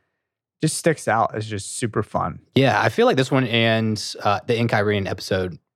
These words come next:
Speaker 2: kinda go, uh, like, well hand in hand. Similar situations, similar kind of adventuring that Finn and Jake are doing. So, Russell, like, tell me, tell me a little bit about
Speaker 1: It's just
Speaker 2: what,
Speaker 1: magical.
Speaker 2: what you picked out. Like, kinda, like, walk me through the episode, walk me through your emotions.
Speaker 1: Through my emotions?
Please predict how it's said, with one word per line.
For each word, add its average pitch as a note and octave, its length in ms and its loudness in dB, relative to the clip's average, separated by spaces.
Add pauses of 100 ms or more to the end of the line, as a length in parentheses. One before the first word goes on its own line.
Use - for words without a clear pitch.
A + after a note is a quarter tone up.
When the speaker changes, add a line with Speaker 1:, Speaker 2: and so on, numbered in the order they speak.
(220)
Speaker 2:
kinda D#3 160 2
go, B2+ 220 4
uh, A#2+ 140 -4
like, A2 320 -4
well A#2+ 520 2
hand A2+ 220 0
in G2 100 0
hand. F#2+ 340 -4
Similar D3 320 2
situations, A2+ 800 0 (240)
similar B2+ 380 0
kind A#2 180 0
of G#2+ 80 -2
adventuring G2 840 0 (280)
that G2+ 140 2
Finn G#2 140 0
and F#2+ 100 -2
Jake G2+ 240 0
are G2 60 -6
doing. F#2+ 500 -4 (300)
So, B2 200 2
Russell, C#3+ 240 0
like, D3 120 -8
tell G3+ 100 0
me, G3+ 100 0
tell F3 160 0
me F3+ 60 2
a F3 60 2
little E3 120 4
bit D3 160 0
about A#2+ 380 0
Speaker 1:
It's - 140 -20
just F3+ 140 0
Speaker 2:
what, B2+ 200 4
Speaker 1:
magical. C3 280 -4
Speaker 2:
what B2+ 300 0
you C3+ 100 -2
picked A#2+ 220 -4
out. G#2 140 2
Like, G#2 160 -4
kinda, B2+ 200 0
like, A2 180 -2
walk C#3 260 0
me D3+ 100 2
through C3+ 180 0
the A#2+ 100 4
episode, A2+ 360 0
walk A2 180 0
me A#2+ 60 -6
through G#2+ 200 -4
your G2+ 120 0
emotions. F#2+ 720 -4
Speaker 1:
Through D3+ 400 4
my C3+ 240 2
emotions? C3+ 640 -2